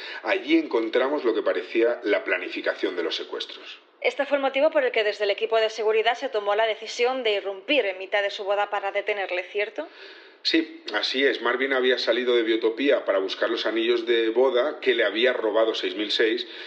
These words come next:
Speaker 1: y mientras tratábamos de localizarle descubrimos esa habitación. Fue durante la misma mañana de su boda.
Speaker 2: Pero este no es el único motivo por el que este supervisor se encuentra sentado ahora en el banquillo del acusado, ¿verdad?
Speaker 1: No, no es el único. Hace unos días encontramos una prueba que nos pareció todavía más concluyente.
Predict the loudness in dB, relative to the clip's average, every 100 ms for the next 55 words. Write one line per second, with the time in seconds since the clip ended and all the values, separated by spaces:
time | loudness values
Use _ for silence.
0 | -12 -6 -2 -2 0 -2 0 0 0 2
1 | 2 2 2 2 0 2 0 2 0 0
2 | -2 0 2 2 0 -4 -2 0 0 -2
3 | -4 -4 -6 -8 -14 -20 -12 2 2 4
4 | 2 2 0 0 0 -2 0 0 0 -2
5 | -2 -2 -4 -6 -6 -8 -14 -20 _ -4
6 | -2 -2 -2 -2 -2 -4 -4 0 0 0
7 | 2 0 0 0 -2 -4 -6 -8 -4 -2
8 | -2 -4 0 0 -2 -6 -2 -2 0 -4
9 | -4 -2 2 2 2 2 2 -2 -4 -6
10 | -6 -6 -6 -4 -4 -6 -8 -4 -2 -2
11 | -4 -4 -6 -6 _ _ -8 -2 0 4
12 | 2 0 -2 0 2 2 2 2 0 0
13 | 0 2 0 0 2 2 2 0 -2 0
14 | 0 0 0 0 2 4 4 2 -2 -2
15 | -2 0 0 0 0 2 2 0 0 0
16 | 0 -2 -2 -2 -4 -4 -8 -10